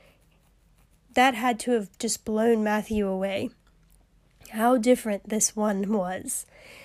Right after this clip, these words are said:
And no doubt, part of his gratitude and his appreciation that he wanted to show Jesus was to have a great banquet, have a great party at his house. And so that's exactly what he did. He threw a big party.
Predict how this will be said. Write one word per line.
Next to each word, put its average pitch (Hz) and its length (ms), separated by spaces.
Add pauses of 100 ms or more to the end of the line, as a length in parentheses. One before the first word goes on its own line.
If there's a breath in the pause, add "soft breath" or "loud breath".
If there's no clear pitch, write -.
(480 loud breath)
And 226 380
no 240 240
doubt, 254 540
part 254 260
of 233 140
his 208 200
gratitude 254 800
and 220 140
his 214 160
appreciation 226 840
that 214 100
he 214 60
wanted 208 260
to 208 80
show 240 300
Jesus 220 480
was 220 180
to 208 80
have 220 220
a 220 40
great 226 340
banquet, 302 500
have 233 180
a 233 60
great 226 260
party 262 460
at 208 160
his 214 140
house. - 500 (460 loud breath)
And 247 120
so 247 120
that's 226 220
exactly 233 380
what 226 140
he 240 80
did. 285 180
He 214 80
threw 240 220
a 233 60
big 233 220
party. 302 480